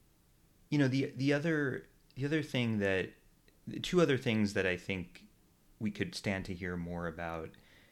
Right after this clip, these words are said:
that would be helpful in some ways, or I would find helpful. One is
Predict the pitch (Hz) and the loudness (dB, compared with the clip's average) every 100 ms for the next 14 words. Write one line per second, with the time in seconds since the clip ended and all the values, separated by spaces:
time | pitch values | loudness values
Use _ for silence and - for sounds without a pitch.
0 | _ _ - 95 90 85 - - - _ | _ _ -8 0 0 0 -4 -20 -20 _
1 | - 101 92 90 87 90 - - 87 82 | -6 -4 -2 -4 -4 -6 -8 -6 -6 -6
2 | 78 _ _ _ _ - 90 - 92 87 | -8 _ _ _ _ -10 -8 0 0 0
3 | - - - - 101 90 92 95 90 - | -4 -6 -8 -10 -6 -4 0 -2 -2 -8
4 | 95 92 85 - 87 101 117 147 117 101 | -14 -14 -16 -14 -10 -4 -2 0 0 -2
5 | 95 92 | -4 -8